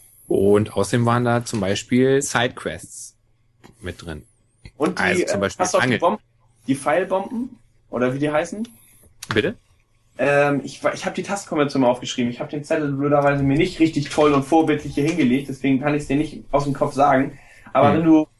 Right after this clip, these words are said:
Speaker 2: bestimmte Kombinationen gedrückt hast, konntest du Pfeilbomben schießen. Das heißt, an deinem Pfeil, wenn du Pfeile noch hattest, ne, Pfeile hattest,
Speaker 1: Ja.
Speaker 2: äh, waren dann Bomben dran. Das waren also explodierende Pfeile.
Speaker 1: Ja.
Speaker 2: Das ist dann auch in späteren Teilen wieder aufgegriffen worden. Das konntest du in diesem Teil, wenn du diesen Trick wusstest.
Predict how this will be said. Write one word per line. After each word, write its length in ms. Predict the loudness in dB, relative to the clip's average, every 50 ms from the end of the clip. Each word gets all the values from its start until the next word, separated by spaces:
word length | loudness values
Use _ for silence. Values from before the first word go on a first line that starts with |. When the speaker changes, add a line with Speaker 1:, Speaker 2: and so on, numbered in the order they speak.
| _ -10
Speaker 2:
bestimmte 560 | -8 -4 0 2 4 4 4 4 4 2 2
Kombinationen 520 | 2 0 0 0 0 -2 -2 -2 0 0 2
gedrückt 220 | 2 2 2 2
hast, 140 | 0 0 0
konntest 260 | 0 0 0 -2 -4
du 60 | -8
Pfeilbomben 560 | -6 -2 2 2 4 4 2 2 0 0 -2
schießen. 260 | -2 -2 -2 -2 -2 0
Das 80 | 0
heißt, 160 | 0 -2 0
an 80 | 0 0
deinem 180 | 2 2 0 0
Pfeil, 320 | 0 0 0 0 0 0
wenn 80 | 0 -2
du 80 | -2
Pfeile 200 | 0 0 0 0
noch 140 | 0 -2 -2
hattest, 320 | -2 -2 -2 -4 -8 -8
ne, 140 | -8 -8 -8
Pfeile 280 | -6 -4 -4 -4 -4 -4
hattest, 320 | -2 -2 -2 -2 -4 -6 _ _ _ _ _ _ _ _ 2
Speaker 1:
Ja. 80 | 4 4
Speaker 2:
äh, 80 | 4
waren 160 | 4 2 2
dann 140 | 0 0 2
Bomben 260 | 2 2 2 2 -2
dran. 180 | -4 -4 -4 -4
Das 120 | -4 -2
waren 120 | -2 -2 -2
also 260 | -2 -4 -4 -6 -8
explodierende 500 | -10 -10 -12 -10 -6 -4 -2 -2 -2 -4
Pfeile. 400 | -2 -2 0 0 -2 -4 -6 -10 -16 _ _ _ _ _ _
Speaker 1:
Ja. 100 | -4 -2
Speaker 2:
Das 120 | 0 0 0
ist 100 | 0 0
dann 100 | 2 2
auch 100 | 0 0
in 60 | -4
späteren 340 | -2 0 0 0 0 -2 -6
Teilen 220 | -4 -2 -2 0
wieder 140 | 2 2 2
aufgegriffen 440 | 2 2 -2 -6 -8 -8 -6 -2 0
worden. 160 | 2 2 2
Das 160 | 2 -2 -6
konntest 300 | -6 -8 -8 -8 -8 -8
du 40 | -8
in 80 | -8 -8
diesem 220 | -8 -12 -14 -14
Teil, 280 | -6 -2 0 0 0 0
wenn 80 | 0
du 40 | -2
diesen 220 | -2 -4 -6 -8 -8
Trick 200 | -10 -12 -10 -8
wusstest. 420 | -8 -8 -8 -10 -14 -14 -16 -18